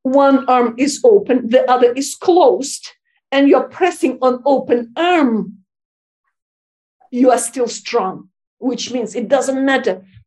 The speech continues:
Every mu-, every muscle in your body, when you go for hands grasp, is going with, uh, greater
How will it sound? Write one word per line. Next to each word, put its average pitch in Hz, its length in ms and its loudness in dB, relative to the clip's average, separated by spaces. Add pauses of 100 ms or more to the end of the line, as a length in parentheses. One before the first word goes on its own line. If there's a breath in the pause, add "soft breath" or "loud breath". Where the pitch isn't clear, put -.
(120)
Every 254 320 4
mu-, 254 260 2
every 240 380 4
muscle 226 440 -6
in 220 120 0
your 196 100 4
body, 233 500 2 (160)
when 220 220 2
you 214 80 2
go 214 140 4
for 202 160 -2
hands 214 260 -4
grasp, 196 340 -4 (480 soft breath)
is 226 220 4
going 220 400 4
with, 214 320 4 (520)
uh, 190 240 0
greater 202 800 0